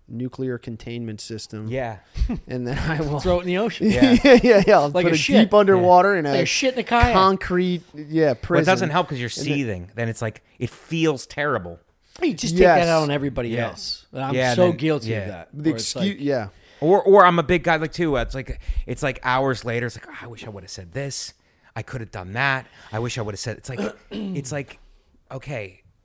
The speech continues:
Speaker 2: all right, how, how do you not shut down
Speaker 3: Yeah.
Speaker 2: in
Speaker 1: Yeah.
Speaker 2: those moments?
Speaker 1: But
Speaker 2: You
Speaker 1: for
Speaker 2: know?
Speaker 1: some reason, to me, that feels better than being like, "I don't know why I said that. That's not even what I was <laughs> thinking."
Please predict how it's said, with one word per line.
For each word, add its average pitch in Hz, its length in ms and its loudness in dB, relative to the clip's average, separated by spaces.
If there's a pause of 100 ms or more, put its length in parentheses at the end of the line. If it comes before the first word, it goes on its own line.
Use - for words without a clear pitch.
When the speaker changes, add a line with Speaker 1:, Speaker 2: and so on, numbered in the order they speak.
(160)
Speaker 2:
all 123 100 -8
right, 98 260 -8 (100)
how, 123 420 -8
how 117 480 -4
do 107 80 -12
you 107 100 -6
not 101 320 -10
shut - 260 -16
down 92 380 -12 (180)
Speaker 3:
Yeah. 139 320 -8
Speaker 2:
in 135 120 -6
Speaker 1:
Yeah. 139 100 -2
Speaker 2:
those 123 160 -6
moments? 92 540 -16
Speaker 1:
But 156 80 -2
Speaker 2:
You 156 100 -8
Speaker 1:
for 160 40 -6
Speaker 2:
know? 165 40 -6
Speaker 1:
some 202 200 -8
reason, 156 280 -6
to - 100 -18
me, 143 140 -6
that 135 240 -4
feels 131 320 -10
better 123 320 -6
than 113 220 -12
being 117 240 -10
like, 107 220 -12
"I - 120 -16
don't 208 140 -8
know 117 80 -8
why 123 280 -4
I 131 60 -6
said 117 360 -10
that. 165 380 -4
That's 151 200 -12
not 147 160 -6
even 151 160 -6
what 160 140 -4
I 165 120 -2
was 170 200 -8
<laughs> - 0 -
thinking." 196 420 -6